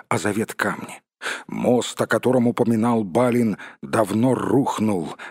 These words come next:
лишь торчали из воды опоры. Перешли реку вброд, поднялись по крутому склону, передохнули в глубоком распадке и слегка перекусили лепёшками крема, иначе сытниками,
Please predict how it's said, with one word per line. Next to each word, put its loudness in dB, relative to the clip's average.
лишь -2
торчали 0
из -4
воды -2
опоры. -4
Перешли -2
реку 0
вброд, -2
поднялись 0
по -2
крутому 0
склону, -2
передохнули 0
в -6
глубоком 2
распадке 0
и -2
слегка -2
перекусили 0
лепёшками 2
крема, 2
иначе 0
сытниками, -4